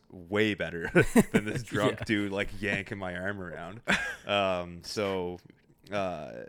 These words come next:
Speaker 1: he opened a chiropractic clinic. All these hurling guys started going to him, and, and eventually that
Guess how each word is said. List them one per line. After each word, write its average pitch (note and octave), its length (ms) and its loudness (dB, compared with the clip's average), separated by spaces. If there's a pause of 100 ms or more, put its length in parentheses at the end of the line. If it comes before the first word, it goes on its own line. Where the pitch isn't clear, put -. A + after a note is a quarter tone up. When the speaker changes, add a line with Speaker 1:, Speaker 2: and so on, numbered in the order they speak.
(300)
Speaker 1:
he A2 180 -2
opened F#2 280 -2
a F2 160 -4
chiropractic G#2 500 0
clinic. F#2 460 -6
All F#2+ 220 -2
these F2 200 -6
hurling A2 400 0
guys F2 340 -4
started F2+ 260 -6
going F2 220 -8
to E2+ 60 -12
him, F2+ 180 -8
and, E2+ 180 -12
and E2+ 260 -14 (140)
eventually F#2+ 480 -6
that E2 220 -8